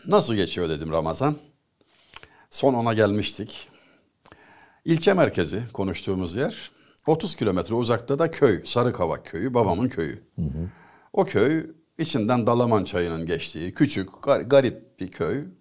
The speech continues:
Speaker 1: efendim, fakir. Orada küçük bir cami var. Şimdi, e, anıt filan sayıldı artık. Çivi çakılmıyor, öyle duruyor tarihi eser hüviyetinde.
Speaker 2: Hı hı.
Speaker 1: Yeni yapıldığı günler.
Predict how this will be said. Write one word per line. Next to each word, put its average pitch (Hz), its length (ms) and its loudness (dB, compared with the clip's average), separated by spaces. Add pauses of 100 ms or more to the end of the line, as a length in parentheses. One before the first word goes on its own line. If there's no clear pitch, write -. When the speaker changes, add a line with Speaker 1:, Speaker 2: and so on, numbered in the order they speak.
(180)
Speaker 1:
efendim, 90 540 -12
fakir. - 380 -2 (1000)
Orada 214 280 6
küçük 165 320 -6
bir 139 80 4
cami 104 380 2
var. 85 180 0 (260)
Şimdi, 131 540 0 (560)
e, - 40 -14 (160)
anıt 123 680 -2
filan 117 240 -2
sayıldı 82 560 -2
artık. - 380 -8
Çivi 104 240 -2
çakılmıyor, 92 480 -2
öyle 85 180 0
duruyor 82 320 -6
tarihi 90 360 -4
eser 85 280 -6
hüviyetinde. 82 540 -8
Speaker 2:
Hı 90 40 -4
hı. 90 120 -6 (520)
Speaker 1:
Yeni 196 340 2
yapıldığı 156 640 4
günler. 135 800 4